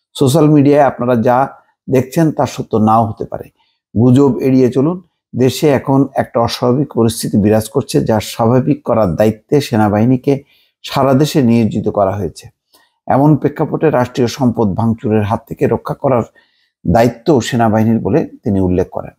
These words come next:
তিনি জানান, বাংলাদেশ সেনাবাহিনীর সদস্যদের কর্তৃক পরিস্থিতি নিয়ন্ত্রণের জন্য কিছু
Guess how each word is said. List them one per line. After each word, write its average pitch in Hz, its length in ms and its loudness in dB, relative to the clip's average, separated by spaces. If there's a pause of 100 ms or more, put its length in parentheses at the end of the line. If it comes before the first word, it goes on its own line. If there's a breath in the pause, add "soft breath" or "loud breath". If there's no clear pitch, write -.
(760 loud breath)
তিনি 113 180 4
জানান, 117 280 2 (460 soft breath)
বাংলাদেশ 127 420 2
সেনাবাহিনীর 131 460 2
সদস্যদের 147 840 -2
কর্তৃক - 720 -4
পরিস্থিতি 156 500 0
নিয়ন্ত্রণের 131 500 2
জন্য 117 220 2
কিছু - 340 -2